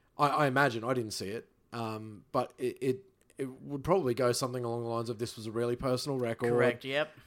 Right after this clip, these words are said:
Speaker 1: Uh, thank you so much for the recognition on it. Um, thank you to management, label, publicist, et cetera, et cetera.
Speaker 2: Yep.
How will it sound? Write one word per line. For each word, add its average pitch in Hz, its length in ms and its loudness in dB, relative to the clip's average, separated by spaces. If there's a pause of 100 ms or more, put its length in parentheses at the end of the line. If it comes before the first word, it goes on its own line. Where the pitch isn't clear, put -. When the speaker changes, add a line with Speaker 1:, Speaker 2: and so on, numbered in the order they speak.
(120)
Speaker 1:
Uh, 113 340 -2
thank 127 240 -2
you 120 80 -6
so 135 140 0
much 127 200 4
for 143 100 0
the 131 80 2
recognition 120 600 0
on 113 200 0
it. 113 200 -6 (440)
Um, 110 420 -6
thank 127 240 -2
you 131 80 0
to 117 340 2 (400)
management, 113 540 -2 (460)
label, 113 420 -2 (100)
publicist, 107 540 -4 (640)
et 110 80 -6
cetera, 104 280 -2
et 101 60 -10
cetera. 139 360 2
Speaker 2:
Yep. 147 260 2